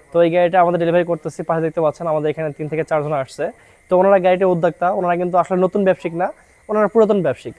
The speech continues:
পুরাতন ব্যবসায়িক বলতে এর আগেও মালাই মেশিনের ব্যবসা করে আসতেছে অনেকদিন যাবত। তো আজকে এসে ইন্ডিয়ান মডেল গাড়িটি কিনলো। তো ভাইদের বাসা কোথায়, ভাইদের মুখ থেকে আমি বিস্তারিত শুনে নিব।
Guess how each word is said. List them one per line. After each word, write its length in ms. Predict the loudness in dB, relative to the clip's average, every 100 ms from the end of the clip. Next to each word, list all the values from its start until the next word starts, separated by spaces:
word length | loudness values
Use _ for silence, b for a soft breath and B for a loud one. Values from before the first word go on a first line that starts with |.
| -2
পুরাতন 260 | -2 0
ব্যবসায়িক 300 | -2 -2 -2
বলতে 220 | -2 0 0
এর 220 | 0 2
আগেও 180 | 2 0
মালাই 220 | 0 -2
মেশিনের 240 | -4 -4
ব্যবসা 220 | -4 -4
করে 200 | -2 0
আসতেছে 460 | 0 -2 -10 -4 -2
অনেকদিন 320 | 0 -2 -2
যাবত। 260 | 0 0 -2 b b b b
তো 60 | 2
আজকে 320 | 2 2 0
এসে 260 | 0 0 0
ইন্ডিয়ান 320 | 0 2 2
মডেল 140 | 2
গাড়িটি 240 | 2 0 -2
কিনলো। 340 | -4 0 0 -2 b b b 0
তো 100 | 4
ভাইদের 260 | 6 6
বাসা 240 | 4 2 0
কোথায়, 340 | 0 2 2
ভাইদের 260 | 2 0 2
মুখ 140 | 0
থেকে 140 | 0
আমি 80 | 0
বিস্তারিত 300 | 0 -2 -4
শুনে 200 | -4 -6
নিব। 220 | -4 -8